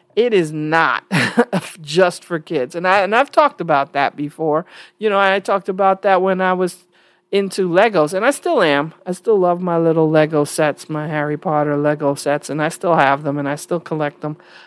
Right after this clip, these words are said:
And it's just to say that just because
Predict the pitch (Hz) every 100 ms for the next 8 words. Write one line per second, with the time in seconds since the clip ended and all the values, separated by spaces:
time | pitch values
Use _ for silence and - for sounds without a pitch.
0 | _ _ 226 240 233 233 226 - 254 233
1 | 285 285 214 208 - 277 233 202 202 190
2 | - 311 320 - 254 - - 277 269 226
3 | 190 185 180